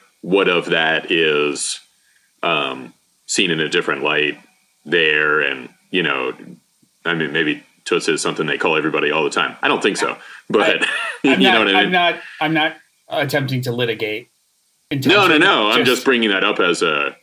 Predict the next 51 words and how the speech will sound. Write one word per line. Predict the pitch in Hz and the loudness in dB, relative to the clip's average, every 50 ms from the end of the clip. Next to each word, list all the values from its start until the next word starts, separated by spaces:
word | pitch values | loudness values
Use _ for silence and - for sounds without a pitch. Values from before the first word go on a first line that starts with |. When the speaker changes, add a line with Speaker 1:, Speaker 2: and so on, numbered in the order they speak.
| _ _ _ _ _ _ _ _ _ - | _ _ _ _ _ _ _ _ _ -16
Speaker 1:
you | - - - 175 180 196 | -14 -12 -8 -4 0 2
know, | 170 127 | 2 2
just | 101 - - - | 2 2 2 2
a | 131 | 4
reality | 110 104 92 90 98 101 85 78 | 4 4 4 4 2 2 2 2
of | 78 76 78 | 0 0 -2
it. | 76 - | -2 0
Like, | - 113 117 - | 0 0 2 2
this | 151 147 165 | 2 2 2
is | - 135 | 0 0
coming | 123 147 131 120 110 98 92 | 2 0 0 2 0 0 0
from | - 127 107 98 95 | 0 0 0 0 0
somewhere | 87 - 104 92 92 90 87 | -2 -2 -2 0 0 0 0
else. | 87 85 80 - | 0 0 0 2
It | 107 113 | 2 2
reminds | 123 131 131 120 107 117 | 4 2 2 2 2 2
me | 117 | 2
of | 104 | 2
when | 95 107 95 | 2 2 2
I | 90 85 | 0 0
got | 92 95 | 0 0
a | 90 | 0
book | 82 101 95 - - | 0 0 -2 -2 -2
from | - 95 80 85 | -2 -2 -2 -2
England | 87 95 92 85 78 78 78 | -2 -2 -2 -2 -2 -2 -4
once, | 80 80 78 76 76 - - - _ - - - _ _ _ _ _ - | -4 -4 -4 -6 -8 -10 -12 -12 _ -20 -20 -20 _ _ _ _ _ -4
and | 107 98 95 92 85 82 78 78 - - - _ _ _ _ _ _ _ _ _ _ - | 0 0 2 2 0 0 -2 -2 -4 -4 -8 _ _ _ _ _ _ _ _ _ _ -2
I, | 92 90 90 87 87 | 0 2 2 2 2
I | - 92 92 | 2 2 2
was, | 90 90 87 87 82 90 | 2 4 4 2 2 0
uh, | - - 87 85 78 78 | 0 0 0 0 0 0
told | - 123 107 104 | 2 2 2 2
by | 95 98 95 | 2 2 0
my | 98 95 92 | 2 0 0
stepdad | - 147 143 143 143 113 110 | 2 2 2 2 2 2 4
that | 107 98 | 2 2
they | 117 104 | 2 2
often | 107 107 110 107 90 | 2 0 0 -2 -2
translate | - - 123 139 143 113 101 87 80 76 - - | 0 0 2 2 2 0 0 0 -2 -2 -2 -2
things, | 92 80 76 71 71 - - - _ | -2 -2 -2 -4 -8 -10 -12 -6 _
even | - 175 180 175 156 | 0 0 2 2 4
though | 156 147 143 135 | 4 6 4 4
they're, | 120 127 127 120 107 120 | 4 4 2 2 2 0
it's | 123 120 135 | 0 2 2
written | 156 156 123 | 2 2 2
in | 117 110 | 2 2
English. | 120 151 147 98 87 80 80 - - - - _ _ | 2 2 2 2 2 2 0 -2 -4 -8 -12 _ _
There'll | - 120 123 | 0 2 4
be, | 123 | 4
like, | 110 98 - | 4 2 2
idioms | - 104 98 92 80 76 71 69 71 - - | 0 0 0 2 0 0 -2 -4 -8 -12 -14